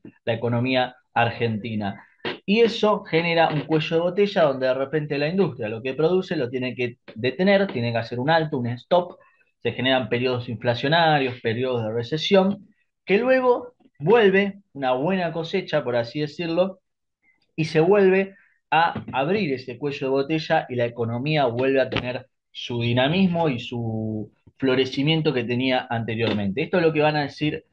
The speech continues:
esta es la, el concepto por el cual van a tomar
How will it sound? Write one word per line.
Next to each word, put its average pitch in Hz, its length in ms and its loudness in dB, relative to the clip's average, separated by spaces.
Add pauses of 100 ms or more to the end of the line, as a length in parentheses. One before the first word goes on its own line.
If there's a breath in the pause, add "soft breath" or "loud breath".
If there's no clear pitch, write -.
(140)
esta 165 140 -2
es 185 60 4
la, 151 360 4 (380)
el 143 180 -2
concepto 202 560 0
por 143 140 0
el 135 100 -2
cual 165 300 -2
van 196 260 0
a 185 140 -4
tomar 160 500 0